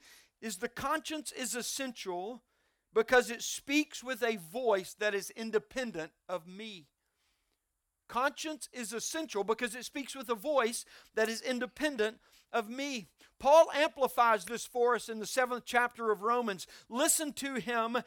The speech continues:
as he speaks of what's taking place within him. Romans chapter seven, verse fifteen says, "For I do not understand my own actions. For I do not do what I want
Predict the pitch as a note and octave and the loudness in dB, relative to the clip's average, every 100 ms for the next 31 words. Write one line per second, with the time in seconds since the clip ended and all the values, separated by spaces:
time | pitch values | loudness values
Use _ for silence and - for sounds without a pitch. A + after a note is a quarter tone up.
0 | - - A#3 A#3 B3+ A3 - - D4 - | -8 4 4 4 -4 -6 -6 -4 -4 -2
1 | A#3 G#3 B3 - - B3+ B3 A#3 A3+ B3+ | -4 4 2 2 0 0 0 -10 0 0
2 | A#3+ G#3+ A3+ - A#3+ A#3+ G3+ G3 E3+ C3+ | 0 -4 -6 -6 -8 -6 -6 -8 -10 -16
3 | _ _ _ _ _ _ _ G#3 C#4 C#4+ | _ _ _ _ _ _ _ 4 6 4
4 | - - C#4 - A#3+ C#4 C#4 B3 B3 A#3+ | 0 0 0 0 0 4 4 4 2 0
5 | - B3+ - C4 B3 A#3 A3+ - - - | -4 -10 -8 -6 -6 -2 -4 -4 -20 0
6 | A#3+ A#3+ B3+ A3 D#4 E4 D4+ D4 C#4+ C4 | 2 4 2 2 0 2 2 0 -2 -4
7 | - C4+ C4+ C4 B3 B3 B3+ C4 C#4+ - | -6 -4 0 2 4 4 2 0 -2 -4
8 | - B3 E3+ - - _ _ _ _ _ | -8 -8 -8 -12 -14 _ _ _ _ _
9 | _ _ _ _ - B3 B3 B3+ C4+ F3 | _ _ _ _ 6 6 8 6 6 4
10 | C#4 D#4 D4+ C#4 A#3+ A#3 D4 C4+ G#3+ G3+ | 4 8 10 8 6 0 2 4 6 6
11 | F#3+ G3 C#4 C4+ A#3+ - - | 4 2 6 8 6 2 -14